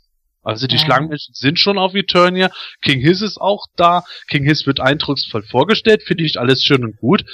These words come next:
Speaker 1: aber im Grunde zuerst erzählen die Felslinge, dass sie aus den Weiten des Alls gerufen wurden und dann ist das Weite des All in Wirklichkeit eine Schlangengrube unter Snake Mountain.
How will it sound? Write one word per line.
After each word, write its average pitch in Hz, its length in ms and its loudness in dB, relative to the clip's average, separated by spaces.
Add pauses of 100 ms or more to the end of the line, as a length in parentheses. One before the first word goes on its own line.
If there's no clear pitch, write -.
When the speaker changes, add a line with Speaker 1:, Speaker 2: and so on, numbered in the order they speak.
(300)
Speaker 1:
aber 123 240 4
im 120 140 0
Grunde 160 500 0
zuerst 139 440 0
erzählen 151 340 2
die 139 80 0
Felslinge, 143 560 -2
dass 135 200 0
sie 135 60 0
aus 131 140 2
den 127 140 -6
Weiten 120 240 2
des 110 160 -8
Alls 113 260 -2
gerufen 170 480 -4
wurden 160 220 2
und 139 160 2
dann 139 180 2
ist 131 220 -6
das 131 280 0
Weite 135 320 2
des 127 200 -2
All 117 160 0
in 151 180 2
Wirklichkeit 135 600 0
eine 117 200 -2
Schlangengrube 135 680 0
unter 123 280 0
Snake 104 280 -8
Mountain. 98 380 -10